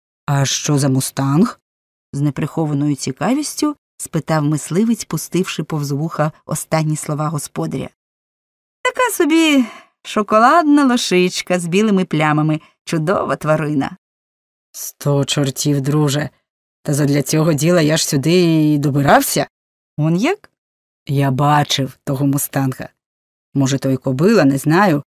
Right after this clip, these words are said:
бо вона не підпускала мене ближче, як на півмилі. Я кілька разів бачив її у прерії, І оце прийшов сказати вам, що ви її зловили. І слухайте чому. Після нашої зустрічі,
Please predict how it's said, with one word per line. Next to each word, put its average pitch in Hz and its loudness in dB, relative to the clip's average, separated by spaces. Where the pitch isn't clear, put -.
бо 147 0
вона 139 4
не 139 4
підпускала 156 0
мене 165 4
ближче, 170 0
як 175 0
на 202 4
півмилі. 208 4
Я 147 0
кілька 180 0
разів 165 4
бачив 135 0
її 135 2
у 131 0
прерії, 151 2
І 143 0
оце 143 0
прийшов 143 0
сказати 151 -2
вам, 139 2
що 135 -2
ви 143 2
її 143 2
зловили. 135 0
І - -4
слухайте 147 -2
чому. 165 4
Після 143 -4
нашої 139 2
зустрічі, 147 -2